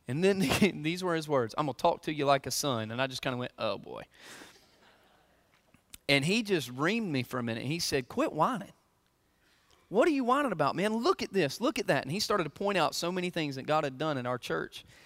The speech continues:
and in my life. And he started to point all these things out. And, and I remember getting off the phone and going, "I feel beat up, but I feel better."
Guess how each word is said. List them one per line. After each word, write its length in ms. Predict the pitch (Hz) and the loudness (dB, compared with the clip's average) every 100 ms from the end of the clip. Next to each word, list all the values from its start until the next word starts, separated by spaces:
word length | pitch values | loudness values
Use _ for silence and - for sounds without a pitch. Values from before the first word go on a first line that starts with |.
| - - | -18 -4
and 120 | 131 | -2
in 80 | 135 | 2
my 120 | 131 | 2
life. 300 | 135 156 139 | 4 2 0
And 80 | 135 | -4
he 60 | |
started 220 | - 160 | 0 0
to 60 | 131 | 0
point 240 | - 147 | -4 0
all 120 | 135 170 | 2 2
these 180 | 180 | 0
things 160 | 175 165 | -4 0
out. 160 | 143 - - - - | 0 0 -8 -20 -4
And, 220 | 139 139 - | -2 -2 -2
and 160 | 131 | 0
I 100 | 127 | 0
remember 600 | 131 123 143 151 190 156 131 | 0 -2 -2 2 0 0 -2
getting 220 | 160 156 | -2 0
off 120 | 151 | -2
the 60 | 131 | -2
phone 320 | - 156 139 | -4 -2 -2
and 80 | 120 | -2
going, 300 | 123 110 98 _ _ _ _ - - - - _ _ _ - | -4 -4 -8 _ _ _ _ -20 -20 -20 -20 _ _ _ -14
"I 60 | 110 | -10
feel 260 | - 240 | -2 -2
beat 280 | 202 202 147 | 2 2 6
up, 360 | 185 151 - _ _ _ _ _ _ _ _ _ _ _ _ _ _ _ _ _ _ - | 8 6 2 _ _ _ _ _ _ _ _ _ _ _ _ _ _ _ _ _ _ -6
but 140 | 131 | 0
I 40 | 127 | 0
feel 240 | - 320 | 0 -2
better." 440 | 151 151 294 139 | 0 2 2 0